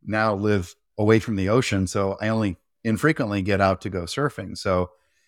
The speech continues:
um, it's very humbling when you are like, "Hey, I haven't surfed in, like, six months," and you paddle out and you're like, "Oh my God, I'm exhausted." Well, it's because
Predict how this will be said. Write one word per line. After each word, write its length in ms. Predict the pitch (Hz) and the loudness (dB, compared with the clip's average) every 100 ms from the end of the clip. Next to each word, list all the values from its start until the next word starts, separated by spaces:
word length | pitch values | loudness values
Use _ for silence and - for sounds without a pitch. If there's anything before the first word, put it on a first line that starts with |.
| _ _ - | _ _ 0
um, 420 | 95 90 90 85 _ _ | 2 4 0 -4 _ _
it's 140 | 98 104 | -2 4
very 180 | 135 | 6
humbling 480 | 127 139 135 98 78 - - | 6 4 4 0 0 -8 -6
when 180 | 110 | -2
you 240 | 104 101 - - | 0 -2 -4 -2
are 60 | 98 | 2
like, 160 | 95 | 4
"Hey, 220 | 156 226 | 4 4
I 60 | 143 | 4
haven't 220 | 151 151 | 4 2
surfed 360 | - 151 156 147 | 4 4 4 2
in, 80 | 127 | 2
like, 200 | 120 - | 2 0
six 280 | 151 127 | -6 -2
months," 540 | 143 160 123 110 - - _ _ _ _ - | 4 6 4 2 -6 -18 _ _ _ _ -6
and 100 | 113 | -4
you 60 | 113 | 0
paddle 400 | 127 123 117 120 | 6 6 8 8
out 220 | 123 117 | 8 8
and 80 | 107 | 4
you're 80 | 104 | 2
like, 140 | 98 | 0
"Oh 100 | 131 | 0
my 100 | 139 | 2
God, 180 | 135 131 | 6 6
I'm 240 | 110 101 - | 4 0 -4
exhausted." 680 | 120 101 110 120 - 104 92 - _ | -8 2 6 6 4 -4 -4 -6 _
Well, 260 | 120 135 - _ | -10 -10 -14 _
it's 100 | - | -18
because 500 | - - 117 - | -10 0 0 0